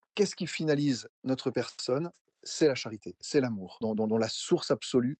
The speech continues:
c'est Dieu. Finalement, je, je vais être finalisé, je vais trouver mon unité, y compris psychologique, corporelle, euh, à partir du moment où, euh, je découvre cette finalité qui est d'aimer. Et, et dans le sport, il y a plusieurs dimensions, hein. Euh, moi, j'aime parfois comparer, euh, euh,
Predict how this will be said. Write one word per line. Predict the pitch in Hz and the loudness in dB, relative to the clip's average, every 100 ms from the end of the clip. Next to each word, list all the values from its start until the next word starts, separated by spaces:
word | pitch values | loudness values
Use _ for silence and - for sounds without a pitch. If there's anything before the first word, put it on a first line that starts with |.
| - | -10
c'est | - 113 | -4 -4
Dieu. | 95 92 _ - | -4 -12 _ -2
Finalement, | 147 147 165 208 - - - | 2 4 4 0 -6 -20 -4
je, | 127 147 | 0 2
je | 127 | 4
vais | 131 | 4
être | 143 | 4
finalisé, | - 175 170 156 143 160 | 0 0 2 2 4 2
je | |
vais | 135 | 2
trouver | 123 - 170 | -2 0 2
mon | 170 143 | 4 4
unité, | 156 165 151 - 156 202 | 4 2 2 4 4 4
y | 220 | 0
compris | 220 208 - 190 | 2 0 2 -2
psychologique, | - 151 143 131 117 139 | -2 0 4 4 4 0
corporelle, | - 131 - 117 127 139 113 _ - | -2 0 0 2 2 2 -2 _ -20
euh, | - - - | -20 -14 -10
à | 123 | -4
partir | 143 - | -2 0
du | 147 | 0
moment | 147 139 160 160 | 2 4 4 4
où, | 147 170 - | 2 -2 -4
euh, | 117 117 117 | -2 -2 -2
je | 117 | -8
découvre | 120 120 151 | -10 -8 -2
cette | 131 | -2
finalité | - 135 120 113 135 - _ | -2 -2 -2 0 -2 -2 _
qui | - | -4
est | |
d'aimer. | 113 101 90 - | -2 -2 -6 -6
Et, | 120 117 | -2 2
et | |
dans | 127 | 6
le | 151 | 6
sport, | 135 - 190 202 139 | 4 4 4 4 4
il | 165 | 2
y | |
a | |
plusieurs | 156 - 165 156 | 2 0 0 2
dimensions, | 151 151 - 147 | 2 0 -2 -2
hein. | 120 131 104 - _ - | -2 -4 -10 -16 _ -12
Euh, | 101 | -4
moi, | 113 135 | 0 2
j'aime | 135 127 | 2 0
parfois | 127 - 139 | -2 2 0
comparer, | 139 120 120 120 131 | 2 2 4 4 4
euh, | 104 98 _ | 0 -6 _
euh, | 101 107 | 0 0